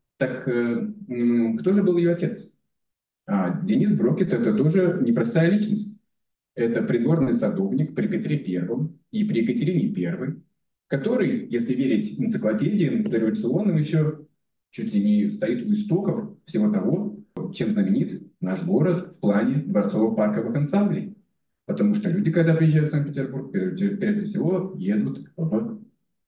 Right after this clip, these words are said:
дворцы петербургские, например, и, и, и именно Денис Брокет или Дени Броке, э, был одним из тех, кто эту культуру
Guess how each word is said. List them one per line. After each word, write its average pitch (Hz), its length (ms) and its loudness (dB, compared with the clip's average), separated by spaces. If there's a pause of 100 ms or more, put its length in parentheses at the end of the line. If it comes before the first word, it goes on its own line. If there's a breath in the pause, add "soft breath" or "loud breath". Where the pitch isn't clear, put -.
(140)
дворцы 165 540 -2 (100)
петербургские, - 680 2
например, 143 600 0 (340)
и, 92 800 0
и, 101 80 0
и 101 320 2
именно 95 200 2
Денис 98 360 2
Брокет - 560 0 (380)
или 92 440 -2
Дени 120 520 2
Броке, - 720 0 (500 loud breath)
э, 110 580 0
был 82 280 0
одним 113 260 0
из - 140 -6
тех, - 260 -2
кто 92 300 -2
эту - 240 -6
культуру 143 640 -2